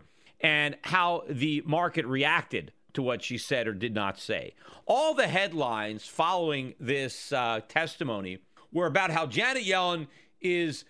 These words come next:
now gonna raise rates in December. It's a live meeting. She put a rate hike on the table. The official probability of a December rate hike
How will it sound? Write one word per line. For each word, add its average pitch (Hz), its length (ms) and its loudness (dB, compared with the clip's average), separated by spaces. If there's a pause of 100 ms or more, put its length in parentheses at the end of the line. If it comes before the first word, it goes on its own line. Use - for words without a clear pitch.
(120)
now 190 320 2
gonna 165 220 0
raise 156 280 0
rates 156 280 0
in 131 100 -4
December. 185 720 0 (180)
It's - 200 -4
a 156 40 2
live 156 380 0
meeting. 202 420 0
She 151 160 -6
put 143 180 -2
a 135 60 -2
rate 175 240 0
hike 170 240 0
on 151 140 0
the 135 80 0
table. 202 720 0 (300)
The 165 400 0 (100)
official 226 540 0
probability 156 960 0 (160)
of 160 320 0
a 151 160 0
December 147 560 -2
rate 156 240 0
hike 120 400 0